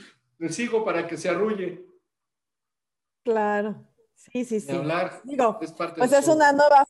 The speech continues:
Speaker 2: forma, una nueva, nueva, este, manera de hacerlo y pues tenemos que adaptarnos, ¿no? Digo, esto todavía,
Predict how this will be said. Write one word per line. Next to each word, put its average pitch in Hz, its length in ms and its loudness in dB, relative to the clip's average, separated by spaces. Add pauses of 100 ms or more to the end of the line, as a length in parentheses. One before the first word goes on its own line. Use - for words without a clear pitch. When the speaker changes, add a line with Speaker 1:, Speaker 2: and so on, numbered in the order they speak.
Speaker 2:
forma, 285 440 4
una 254 160 2
nueva, 220 600 2 (160)
nueva, 214 540 0 (340)
este, 165 400 -12
manera 202 460 0
de 214 60 -2
hacerlo 202 440 -6
y 240 40 -2
pues 202 220 -14
tenemos 185 400 -12
que - 80 -14
adaptarnos, 160 640 -12
¿no? 185 160 -12
Digo, 175 200 -10
esto 170 200 -18
todavía, 175 600 -10